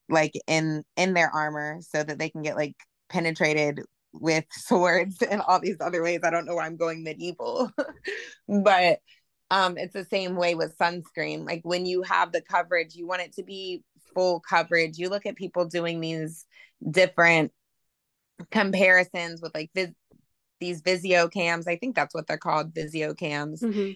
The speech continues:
Speaker 1: And,
Speaker 2: Vizia.
Speaker 1: um, Vizia. Yeah, um, you said it's Vizia, Faith?
Speaker 2: Yeah.
Speaker 1: Vizia cams. And you'll see that there's a lack of coverage with even d-, just different products and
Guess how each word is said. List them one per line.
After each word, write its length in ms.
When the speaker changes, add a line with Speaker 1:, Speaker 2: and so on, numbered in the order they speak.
Speaker 1:
And, 340
Speaker 2:
Vizia. 240
Speaker 1:
um, 920
Vizia. 640
Yeah, 180
um, 120
you 280
said 160
it's 160
Vizia, 540
Faith? 260
Speaker 2:
Yeah. 260
Speaker 1:
Vizia 460
cams. 560
And 200
you'll 280
see 380
that 240
there's 480
a 120
lack 340
of 140
coverage 840
with 300
even 460
d-, 140
just 320
different 340
products 640
and 360